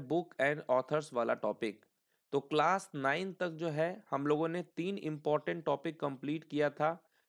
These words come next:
पहला हमारा टॉपिक था क्लासिकल डांस, दूसरा टॉपिक था फोक डांस और तीसरा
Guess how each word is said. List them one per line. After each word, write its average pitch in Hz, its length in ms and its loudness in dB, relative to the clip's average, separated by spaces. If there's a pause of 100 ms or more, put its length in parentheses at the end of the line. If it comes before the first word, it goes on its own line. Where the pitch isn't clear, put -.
(140)
पहला 160 320 6
हमारा 156 400 4
टॉपिक 151 440 0
था 156 180 4
क्लासिकल 135 680 0
डांस, 101 400 -2 (420)
दूसरा 160 520 0
टॉपिक 160 420 2
था 165 140 6
फोक 156 440 -2
डांस 160 440 4 (360)
और 139 240 2
तीसरा 175 340 0